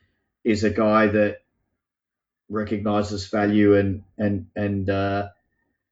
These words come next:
you know, will participate in that. So, so, you know, they're, uh, they're, they're, they're sort of the three. I quite like Energy Fuels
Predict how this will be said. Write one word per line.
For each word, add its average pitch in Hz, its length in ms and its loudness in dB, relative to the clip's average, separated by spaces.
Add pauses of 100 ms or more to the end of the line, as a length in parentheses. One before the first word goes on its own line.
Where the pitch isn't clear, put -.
you 117 80 2
know, 104 340 4
will 110 240 4
participate 110 580 2
in 107 80 6
that. 117 180 2
So, 139 280 4 (360)
so, - 160 2
you 160 140 6
know, 156 180 6
they're, 175 540 4 (920)
uh, 143 220 2 (260)
they're, 160 340 2
they're, 143 320 0
they're 170 180 2
sort 165 220 -2
of 131 160 0
the 127 80 -2
three. 139 640 2
I 143 160 -4
quite 165 300 -4
like 151 360 -4 (360)
Energy 123 520 0
Fuels 120 1120 0